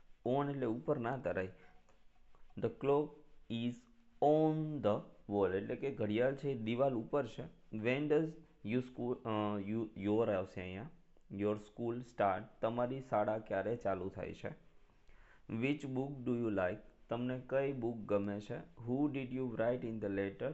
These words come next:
તમે કોને પત્ર લખ્યો છે? Who was, અ, knocking at the door? દરવાજો કોણ ખખડાવે છે? How many students in the classroom?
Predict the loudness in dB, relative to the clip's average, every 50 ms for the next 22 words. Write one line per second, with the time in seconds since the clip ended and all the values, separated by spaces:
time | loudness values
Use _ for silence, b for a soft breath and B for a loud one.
0 | -6 -8 -4 -2 0 0 0 0 -2 -4 -6 -8 -10 -10 -10 -6 -2 -2 0 0
1 | 0 -2 -4 -4 -4 -4 -4 -4 -4 -2 0 2 2 2 0 -2 -2 -4 -2 -2
2 | -2 -2 -4 -6 -10 -10 -12 -18 -20 -20 b b b b b b b b b b
3 | b b -12 -4 2 6 6 6 6 6 6 6 6 4 2 -2 -12 -8 0 2
4 | 4 4 6 6 6 4 4 4 2 0 0 0 0 -2 -4 -4 0 0 0 0
5 | 0 -2 -4 -4 -2 -2 -2 -2 -2 -4 -6 -12 -6 -2 2 2 4 4 4 2
6 | 2 0 -6 -4 -2 -2 -2 -2 0 -2 -2 0 0 0 2 2 0 0 -2 -4
7 | -4 -6 -8 -8 -8 -10 -14 -12 -4 2 6 8 8 8 6 2 0 -2 -2 -4
8 | -4 -4 -4 -2 -2 -2 -2 -4 -6 -6 -4 -4 -4 -2 0 0 0 -2 -2 -6
9 | -12 -10 -10